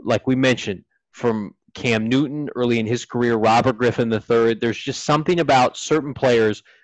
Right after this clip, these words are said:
when you, when you have the ability to make explosive plays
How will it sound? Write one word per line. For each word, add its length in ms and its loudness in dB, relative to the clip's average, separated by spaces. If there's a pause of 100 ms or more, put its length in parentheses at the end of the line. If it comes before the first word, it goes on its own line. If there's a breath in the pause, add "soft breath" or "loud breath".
(140 soft breath)
when 180 0
you, 280 0
when 180 -6
you 160 -4
have 240 2
the 100 4
ability 340 2
to 100 0
make 280 0
explosive 640 -2
plays 600 0